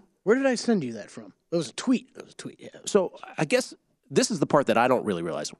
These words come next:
Speaker 2: When I was a kid, Kelly, are you ready for the, uh, what went both ways uphill to school?
Speaker 1: Back in the day.
Speaker 2: When I was a child, they didn't move football games.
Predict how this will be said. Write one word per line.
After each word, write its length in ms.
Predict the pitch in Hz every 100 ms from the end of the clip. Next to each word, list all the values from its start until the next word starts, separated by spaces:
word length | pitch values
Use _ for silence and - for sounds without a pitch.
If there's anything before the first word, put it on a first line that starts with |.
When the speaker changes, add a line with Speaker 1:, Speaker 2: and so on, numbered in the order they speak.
| _
Speaker 2:
When 260 | - 123 156
I 160 | 180 240
was 200 | 196 127
a 40 |
kid, 380 | - - 104 -
Kelly, 400 | 123 95 117 135
are 60 | 104
you 120 | 98
ready 160 | 120 120
for 120 | 117
the, 180 | 104 101
uh, 280 | 95 95 92
what 300 | 104 107 117
went 220 | 120 120 101
both 520 | - 101 123 120 -
ways 300 | 117 113 117
uphill 340 | 117 - 127 120
to 80 | -
school? 200 | - -
Speaker 1:
Back 100 | -
in 100 | 370
the 60 | 240
day. 500 | 165 220 143 120 - _
Speaker 2:
When 160 | - 156
I 140 | 269 302
was 180 | 175
a 60 | 107
child, 640 | - 131 90 82 120 135 - _ _ _ _
they 60 | 240
didn't 200 | 302 262
move 300 | 233 285 254
football 500 | - 160 - 120 101
games. 540 | 101 104 69 - -